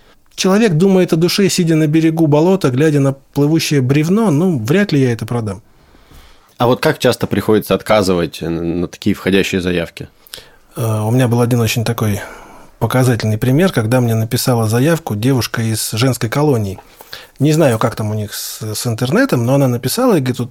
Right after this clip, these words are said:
Speaker 1: первые две главы о том, как девушка попадает в колонию, там, в сизо для начала, там, как ее прессуют,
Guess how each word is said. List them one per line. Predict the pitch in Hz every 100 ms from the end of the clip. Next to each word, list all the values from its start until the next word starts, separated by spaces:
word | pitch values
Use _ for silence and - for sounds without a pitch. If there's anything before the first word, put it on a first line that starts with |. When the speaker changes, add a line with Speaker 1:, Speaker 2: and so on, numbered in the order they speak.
| -
Speaker 1:
первые | 170 151 131
две | 123 139
главы | 135 135 233
о | 190
том, | 147
как | 135 110
девушка | 135 143 - 123
попадает | 127 131 131 117 104
в |
колонию, | - 123 214 220 143
там, | 113 101
в |
сизо | - 110 160 190
для | 160
начала, | 135 127 139 113 101
там, | 110 110
как | 113 110
ее | 104
прессуют, | 101 117 - 127 104 95